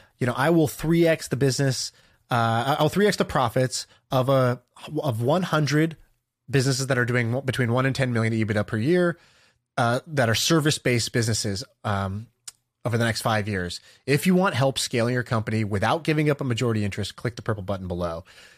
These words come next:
And, uh, and then, yeah, it basically says the same kind of story that you were saying before. And it's like,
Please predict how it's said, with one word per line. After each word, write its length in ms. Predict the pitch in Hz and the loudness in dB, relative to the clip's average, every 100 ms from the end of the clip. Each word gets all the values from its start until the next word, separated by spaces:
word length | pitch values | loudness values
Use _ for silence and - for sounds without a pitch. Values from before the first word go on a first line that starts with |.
| _ _ | _ _
And, 420 | 117 107 104 101 | 0 2 2 0
uh, 420 | 107 101 101 98 107 _ _ | 0 0 0 -2 -6 _ _
and 140 | - 110 | -2 0
then, 100 | 107 | 2
yeah, 200 | 110 98 | 0 0
it 80 | 95 | -2
basically 720 | 117 117 - 110 101 98 95 - _ _ _ - | -2 -2 -2 -2 -2 -2 -4 -10 _ _ _ -6
says 340 | - 110 92 | -2 0 0
the 80 | 110 | -4
same 220 | - 98 | -4 -4
kind 160 | 98 98 | -4 -6
of 60 | |
story 340 | - 107 98 95 | -4 -2 -2 -2
that 180 | 90 | -4
you 40 | 101 | -6
were 40 | |
saying 160 | 92 90 | -6 -6
before. 300 | 104 98 185 | 0 2 4
And 100 | 147 | 2
it's 100 | 123 | 2
like, 260 | 117 101 | 0 -2